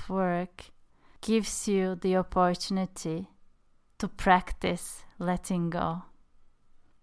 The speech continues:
And this practice is your gift.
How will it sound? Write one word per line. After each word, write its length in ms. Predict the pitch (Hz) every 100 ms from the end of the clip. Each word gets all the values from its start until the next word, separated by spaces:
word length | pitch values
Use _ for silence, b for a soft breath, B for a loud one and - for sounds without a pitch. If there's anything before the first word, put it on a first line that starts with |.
| _ _ -
And 240 | 196 190
this 220 | 247 254
practice 840 | - 202 202 - 180 175 - - - - - - -
is 220 | 190 175
your 220 | 180 165 160
gift. 600 | - 156 - - -